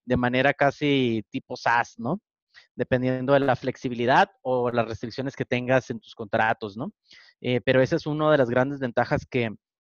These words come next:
que buscan las empresas de desarrollo de software a la hora de poder, eh, eh, buscar, eh, externalizar ciertas partes del proceso de desarrollo de software, ¿no? También ayudan mucho, em,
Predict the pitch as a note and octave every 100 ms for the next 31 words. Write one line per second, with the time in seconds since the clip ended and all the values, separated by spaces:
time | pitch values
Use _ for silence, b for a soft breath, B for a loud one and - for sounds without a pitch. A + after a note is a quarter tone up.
0 | _ C3+ B2 D3+ - D#3 C#3 B2+ C3 -
1 | C3+ B2+ A#2 A#2+ C3+ A#2+ F3 - G#3 -
2 | b b b B2+ C3+ B2+ B2+ C3+ C#3 C3
3 | B2+ A#2+ A#2 G#2 A#2 A#2+ A#2+ - - B2+
4 | A#2+ A#2 - A#2+ A#2+ A#2+ - C#3 C3 _
5 | _ - B2 A#2 G#2+ - _ _ C3+ -
6 | D3 B2+ C3+ B2+ A2+ D3+ F3+ - - D3+
7 | C#3 D#3 - D3 D3 C#3+ D3 B2+ B2 C3
8 | D3+ C#3 A#2 A#2 A#2 - A#2+ A#2+ A2 G#2
9 | D3+ - _ _ b b b - B2+ C3+
10 | D#3 D#3+ E3 D#3 D#3 E3+ - D#3+ D#3+ _
11 | _ _ _ - B2 A#2+ A#2